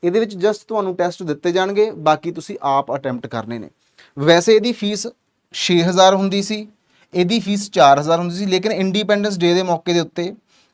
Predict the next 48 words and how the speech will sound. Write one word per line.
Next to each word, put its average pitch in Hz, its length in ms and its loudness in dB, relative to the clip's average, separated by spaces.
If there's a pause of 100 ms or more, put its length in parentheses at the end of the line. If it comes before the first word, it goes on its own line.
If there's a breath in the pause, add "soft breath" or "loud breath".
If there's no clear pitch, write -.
(120)
ਇਹਦੀ 185 240 0
ਫੀਸ 202 220 -2
ਜਿਹੜੀ 202 200 -2
ਉਹ 208 100 -4 (120)
ਘੱਟ 196 120 2
ਕੇ 196 180 0
ਲਗਭਗ 185 640 0
ਪੰਤਾਲੀ 165 640 2
ਸੌ 175 220 -2
ਦੇ 180 120 -2
around 170 220 0
ਹੋ 160 180 -2
ਚੁੱਕੀ 165 340 -10
ਹੈ 175 60 -2
with 160 160 -6
mentorship 156 560 -6
ਵਾਲੀ 165 220 2
ਦੇ, 190 140 -6 (460 soft breath)
ਤੇ 247 80 -2
without 190 580 6
mentorship 170 560 -4
ਲਗਭਗ 170 640 2
ਉਨੱਤੀ 170 520 -6
ਸੌ 147 220 0
ਰੁਪਈਆ 135 360 -4
ਇਹਦੀ 135 180 -6
ਫੀਸ 139 340 -8 (520 soft breath)
ਹੋ 151 160 2
ਚੁੱਕੀ 127 380 -8
ਹੈ। 92 60 -8 (300 soft breath)
ਕੋਈ 160 120 -2
ਦਸ 143 300 6
ਵੀਹ 165 120 -6
ਰੁਪਏ 175 120 -4
ਉੱਤੇ 156 220 -4
ਥੱਲੇ 156 220 -2
ਹੋ 147 120 -2
ਸਕਦੇ 160 200 -2
ਨੇ, 226 60 -6
ਐਸਟੀਮੇਟ 196 460 -4
ਤੁਹਾਨੂੰ 175 200 -6
ਮੈਂ 202 80 -6
ਦੱਸਤਾ। 131 320 -4 (640 soft breath)
ਹੁਣ 226 100 2
ਇਹ 277 100 4
ਫੀਸ 220 320 -2
ਹੋ 185 120 0
ਗਈ। 135 160 -6